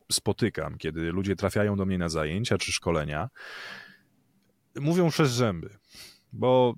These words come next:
te, napięcie tutaj w okolicach stawu skroniowo-żuchwowego bardzo często po prostu nam towarzyszy. Do tego wszystkiego jeszcze język polski jest tak skonstruowany, że właściwie da się mówić dość wyraźnie przez zęby, dlatego większość z nas tak mówi na co dzień.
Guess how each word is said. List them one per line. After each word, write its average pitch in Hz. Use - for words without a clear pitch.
te, 127
napięcie 143
tutaj 147
w 123
okolicach 127
stawu 135
skroniowo-żuchwowego 110
bardzo 120
często 123
po 98
prostu 104
nam 98
towarzyszy. 87
Do 120
tego 185
wszystkiego 156
jeszcze 120
język 160
polski 131
jest 107
tak 107
skonstruowany, 98
że 90
właściwie 98
da 165
się 92
mówić 113
dość 113
wyraźnie 110
przez 98
zęby, 90
dlatego 95
większość 107
z -
nas 104
tak 95
mówi 101
na 90
co 80
dzień. 78